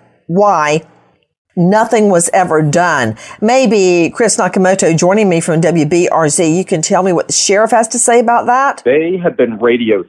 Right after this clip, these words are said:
Speaker 2: silent up until so much pressure came on them this week, where numerous other media outlets, after we aired this Monday, began asking questions as well.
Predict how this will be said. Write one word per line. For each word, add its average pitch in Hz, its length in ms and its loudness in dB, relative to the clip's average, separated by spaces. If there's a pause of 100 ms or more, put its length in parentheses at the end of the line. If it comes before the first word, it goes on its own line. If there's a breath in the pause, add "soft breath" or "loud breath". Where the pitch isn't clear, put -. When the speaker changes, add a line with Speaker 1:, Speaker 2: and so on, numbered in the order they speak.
Speaker 2:
silent 95 560 -2
up 131 160 -2
until 120 380 -2 (120)
so 135 120 2
much 131 240 0 (240)
pressure 107 560 0 (120)
came 110 200 0
on 98 140 -2
them 95 200 -2
this 95 240 -4
week, 107 300 0 (140)
where 98 340 2
numerous 110 520 2
other 104 220 2
media 104 300 2
outlets, 98 420 -2
after 98 220 -2
we 95 160 -2
aired 95 180 0
this 95 220 -2
Monday, 98 320 0
began 95 320 -2
asking 92 380 -4
questions 101 460 -2
as 90 160 -2
well. 104 460 0